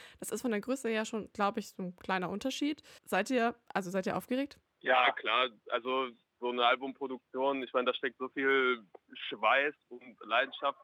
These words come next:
Speaker 2: drin. Und wenn's dann wirklich an die Öffentlichkeit geht, da, da ist man natürlich nervös, so ein bisschen, wie es dann wirklich jetzt ankommt. Und,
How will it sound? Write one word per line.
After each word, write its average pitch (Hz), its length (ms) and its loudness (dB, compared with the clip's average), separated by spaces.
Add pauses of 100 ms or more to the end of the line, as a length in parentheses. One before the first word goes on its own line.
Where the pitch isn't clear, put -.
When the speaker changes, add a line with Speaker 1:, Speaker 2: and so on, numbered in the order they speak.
Speaker 2:
drin. 147 320 -4 (580)
Und 117 480 2 (680)
wenn's 151 260 0
dann 156 200 2
wirklich 160 300 -6 (280)
an 135 160 2
die 139 100 2
Öffentlichkeit 131 800 -2
geht, 135 300 4 (120)
da, 117 220 2 (140)
da 120 300 4 (680)
ist 151 240 -8
man 131 240 0
natürlich 131 420 -4 (220)
nervös, 117 440 -6 (220)
so 107 80 -10
ein 104 100 -12
bisschen, 110 300 -8
wie 143 120 -4
es - 100 -10
dann 135 180 0
wirklich 139 220 -8
jetzt 131 180 -4
ankommt. 131 640 -4
Und, 113 380 -8